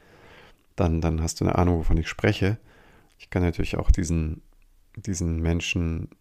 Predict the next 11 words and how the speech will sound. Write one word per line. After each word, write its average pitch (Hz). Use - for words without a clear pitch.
ausstatten 98
mit 82
allem, 82
was -
notwendig 95
ist, -
um 90
mich 82
zu 87
balancieren 82
und -